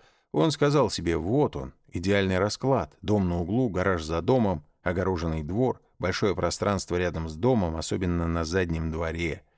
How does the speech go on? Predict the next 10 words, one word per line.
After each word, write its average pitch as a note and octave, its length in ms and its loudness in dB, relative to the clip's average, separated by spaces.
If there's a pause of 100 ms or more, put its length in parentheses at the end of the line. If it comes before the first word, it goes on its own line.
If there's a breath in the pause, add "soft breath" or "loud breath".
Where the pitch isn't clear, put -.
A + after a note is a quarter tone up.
(720)
А - 40 -10
через F2+ 260 -4
несколько G#2+ 380 0
дней A2+ 360 2
он G#2+ 240 0
остановился G2 760 0
на F#2+ 160 0
другой F#2+ 300 2
стороне F2 380 0
улицы A2 560 0